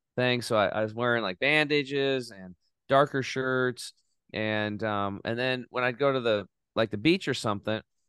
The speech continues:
I, I didn't wanna take my shirt off anymore. Not because I was fat, because pretty much most everybody else was too nowadays, but it was because my skin, dude, it was like,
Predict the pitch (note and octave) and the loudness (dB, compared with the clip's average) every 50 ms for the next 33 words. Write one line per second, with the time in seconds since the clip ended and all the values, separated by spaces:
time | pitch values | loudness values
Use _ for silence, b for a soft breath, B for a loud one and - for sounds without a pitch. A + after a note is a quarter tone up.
0 | _ _ _ _ - A2+ B2+ - B2 C#3 C#3+ D3+ B2 D#3+ D#3 D3+ - D#3 - C3+ | _ _ _ _ 0 2 2 4 4 2 2 0 0 0 -2 0 0 0 0 0
1 | C#3 C#3 - - F3+ G#3 G3 C#3+ A#2+ - G#2+ G2 F#2+ F2+ E2 D2 B1+ - F#2 A#2+ | -2 -4 -2 -2 0 4 4 2 2 0 -6 -6 -6 -8 -8 -10 -10 -8 -4 -2
2 | C#3+ D3+ - D3 - C#3+ C3 A#2+ A#2 G#2 G#2 - - E3+ F3 E3 D3+ - - A#2 | -2 -2 -2 -6 -4 -4 -2 -2 -2 -4 -4 0 2 4 6 6 4 2 0 -4
3 | - A2+ G#2+ G#2 _ _ - - C#3+ C#3+ C3+ A#2+ G#2 - - _ _ _ _ _ | -4 -4 -4 -4 _ _ -6 -4 -2 0 0 0 -2 -4 -14 _ _ _ _ _
4 | - C3 C#3+ C#3 - C#3 C3+ C3 B2 A#2 A#2+ B2 D3 D#3+ D#3+ C#3+ B2 B2+ A#2+ A2+ | 0 2 2 2 4 4 4 4 4 6 6 8 8 8 6 6 4 2 2 2
5 | G#2 - F3 F3+ F#3 E3 C3 A2+ G#2+ G2+ F#2+ F#2+ F#2+ G2+ A2 B2 - _ _ _ | 0 0 0 0 2 2 2 2 0 0 0 0 -2 -2 -2 -4 -10 _ _ _
6 | _ _ _ - C3+ C#3 C#3+ D3 C#3 - D3+ C#3+ D#3 D#3 D3 C#3 C#3 C3 B2 - | _ _ _ -2 0 2 2 2 2 0 -2 2 2 2 2 2 0 0 0 -2
7 | - - - E3+ F#3 F#3+ E3 B2+ G#2 G2+ G#2+ B2 C3+ C3+ C#3 B2+ C#3+ C3 B2+ | -6 -4 0 2 4 4 4 4 2 2 0 0 0 -2 -4 -2 -2 -2 -2